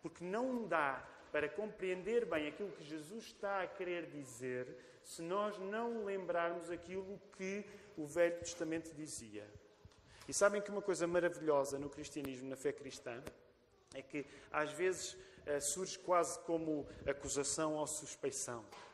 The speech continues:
que o Deus do Velho Testamento é diferente do Deus do Novo. Isso não é verdade. Há só um Deus. O Deus do Velho é o Deus do Novo. E quando nós lemos o Novo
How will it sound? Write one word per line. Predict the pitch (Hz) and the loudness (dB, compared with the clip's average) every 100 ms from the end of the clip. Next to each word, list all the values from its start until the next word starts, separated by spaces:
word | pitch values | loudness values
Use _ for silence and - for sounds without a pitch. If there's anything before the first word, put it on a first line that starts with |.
| - | -8
que | 160 | -6
o | 147 | -2
Deus | 165 175 - | 0 0 -2
do | 143 | -4
Velho | 156 156 | 0 0
Testamento | - - 143 147 151 | -2 -6 -6 -4 -4
é | |
diferente | 139 135 143 139 | -4 -8 -10 -12
do | 139 | -12
Deus | 131 135 123 | -6 -6 -6
do | 120 | -12
Novo. | 117 110 139 | -12 -12 -12
Isso | - | -10
não | 165 160 | -6 -6
é | 147 | -6
verdade. | 123 113 98 95 - _ _ - | -8 -10 -10 -14 -20 _ _ -10
Há | 131 | -8
só | - 160 | -6 -8
um | 147 139 | -8 -8
Deus. | 127 120 110 - - - - - | -2 -2 -2 -12 -18 -20 -20 -14
O | 131 | -2
Deus | 165 151 | 0 0
do | 139 | -4
Velho | 131 160 156 | 4 4 6
é | |
o | 151 | 4
Deus | 139 143 139 - | 6 0 -2 -4
do | 135 | -4
Novo. | 123 113 107 113 - - - | -2 -2 -4 -12 -16 -16 -8
E | 131 | -2
quando | 196 214 220 | 0 0 0
nós | 220 208 170 | 2 2 0
lemos | 208 220 202 180 | 0 0 -2 -4
o | 196 | 0
Novo | 185 165 135 - - | 4 6 4 0 -10